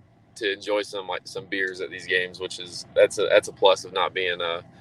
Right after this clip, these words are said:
not being down there anymore. But, um, <laughs> it's, it's a lot of fun. It's a lot of fun to, to be in the stands and, uh, and watching these guys and seeing all the success they're having,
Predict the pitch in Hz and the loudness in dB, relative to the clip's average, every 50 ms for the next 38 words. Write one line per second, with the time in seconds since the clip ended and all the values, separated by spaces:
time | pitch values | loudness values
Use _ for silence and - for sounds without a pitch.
0 | - - - - - - 98 95 95 104 101 95 95 95 95 92 92 90 92 90 | -20 -20 -20 -20 -8 0 2 2 2 2 0 2 2 2 2 2 -2 -4 -4 -6
1 | 90 90 90 90 92 90 - 92 90 87 - - - - _ - - - - - | -8 -8 -4 -4 -4 -2 0 2 2 2 0 -4 -10 -20 _ -20 -20 -20 -20 -14
2 | - 95 95 92 87 82 78 80 90 90 - - - - - - - - _ - | -4 0 2 2 2 0 -2 -6 -10 -2 0 0 0 0 -2 -4 -6 -6 _ 4
3 | - 147 156 - - - - - 147 160 151 165 156 143 139 135 139 139 139 - | 6 6 6 6 0 -8 2 4 4 4 6 4 2 4 6 4 4 4 2 -2
4 | - 131 131 127 123 117 110 107 104 _ _ _ _ _ _ _ _ - 117 131 | -6 -6 -4 -4 -4 -6 -8 -10 -14 _ _ _ _ _ _ _ _ -10 -10 -8
5 | - 131 120 120 120 123 123 123 - - 117 113 113 107 104 101 101 104 - - | -6 -6 -4 0 0 0 0 -2 -4 -8 -10 -8 -8 -8 -8 -8 -8 -8 -8 -12
6 | 107 98 110 113 107 101 98 - - - 104 104 101 98 95 95 95 90 - - | -12 -8 -6 -6 -6 -6 -10 -12 -2 0 2 2 2 2 0 -2 -4 -12 -18 -14
7 | - - 98 101 95 92 98 95 90 87 87 92 _ _ _ _ _ _ _ _ | -8 -6 -4 -4 -2 -2 -2 -2 -2 -2 -4 -6 _ _ _ _ _ _ _ _
8 | _ - 104 104 104 101 101 - 101 98 95 92 92 98 95 95 95 90 92 92 | _ -4 0 2 2 2 2 0 -4 -10 -10 -4 0 2 2 4 2 0 -2 -10
9 | - - 101 95 95 92 90 85 - - 92 - - 95 90 - - - 90 90 | -10 -8 -6 -4 -4 -4 -4 -6 -6 -12 -12 -6 0 0 0 0 0 -2 -2 0
10 | 92 82 85 85 87 87 87 87 | 0 0 0 -2 -4 -8 -10 -12